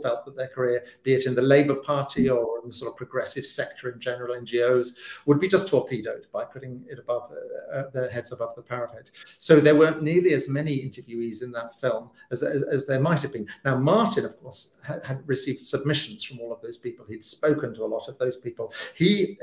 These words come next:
he'd also talked at length to the Black Caucus Labour M Ps.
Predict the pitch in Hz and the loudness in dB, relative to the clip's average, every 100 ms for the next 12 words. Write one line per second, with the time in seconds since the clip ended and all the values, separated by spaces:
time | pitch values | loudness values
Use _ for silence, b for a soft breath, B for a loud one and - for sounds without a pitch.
0 | 139 135 131 143 160 156 120 - 123 - | -2 0 4 4 4 4 0 2 2 2
1 | 139 - 135 135 135 - 120 127 117 120 | -4 2 2 2 -2 -8 -6 -2 -2 0
2 | 113 - 135 - - - - B B 131 | -2 -2 -2 -2 -4 -14 -16 B B 2
3 | 123 127 123 123 160 131 - | 4 2 -2 -2 0 0 -2